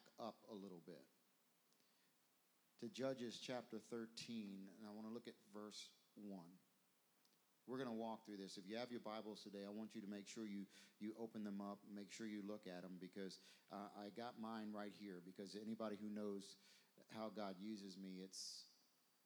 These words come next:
this is not a sermon. These are Bible verses that are simply copied down in larger letters so I can see them. <laughs> Okay. So I want you to understand.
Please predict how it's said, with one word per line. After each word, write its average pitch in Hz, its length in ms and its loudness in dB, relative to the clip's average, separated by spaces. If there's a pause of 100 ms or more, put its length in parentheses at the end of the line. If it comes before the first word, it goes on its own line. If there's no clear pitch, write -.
(240)
this 117 200 0
is 104 140 -2
not 110 180 2
a 101 60 0
sermon. 98 480 -2 (520)
These 110 180 2
are 104 80 0
Bible 101 380 0
verses 95 420 -4
that 95 140 0
are 98 80 -2
simply 98 340 -2
copied 101 380 -2
down 101 180 0
in 95 140 -2
larger 98 340 0
letters 92 340 -2
so 95 140 -2
I 85 80 -4
can 87 160 -8
see 101 220 -2
them. - 1040 2
<laughs> - 0 - (280)
Okay. 135 480 -8 (2250)
So 117 360 4
I 117 40 6
want 127 160 4
you 135 80 0
to 117 60 2
understand. 107 680 -2